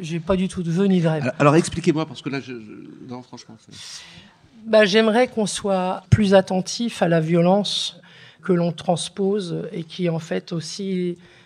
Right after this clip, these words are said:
Speaker 1: a un héritage, hein. Par exemple, euh, c'est très difficile. C'est, c'est toi qui le disais mieux que moi, Julia. Imaginons, euh, un enfant qui dit à un autre enfant, euh, « Je suis pas un harki, moi. »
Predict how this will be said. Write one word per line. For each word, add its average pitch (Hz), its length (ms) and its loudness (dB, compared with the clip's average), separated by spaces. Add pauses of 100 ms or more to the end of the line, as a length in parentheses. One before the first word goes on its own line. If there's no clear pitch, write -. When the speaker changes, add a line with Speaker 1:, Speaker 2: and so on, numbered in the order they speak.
(120)
Speaker 1:
a 156 220 -4
un 156 100 -2
héritage, 165 640 -2 (320)
hein. 165 180 -4 (560)
Par 175 140 4
exemple, 185 460 0
euh, 160 420 -4 (140)
c'est 196 200 -4
très 196 200 0
difficile. 208 640 -4
C'est, 202 320 -2
c'est - 160 -12
toi 294 160 2
qui 247 100 -4
le 214 80 4
disais 185 240 4
mieux 202 160 6
que 202 140 -2
moi, 220 140 4
Julia. 180 440 2 (760)
Imaginons, 220 680 8
euh, 170 200 6 (100)
un 196 160 6
enfant 202 340 6
qui 208 220 -2
dit 196 180 4
à 180 60 8
un 170 60 6
autre 170 280 2
enfant, 196 460 2
euh, « 156 380 0 (260)
Je - 80 -6
suis - 80 -4
pas 214 120 6
un 185 80 6
harki, 175 360 0
moi. » 160 320 2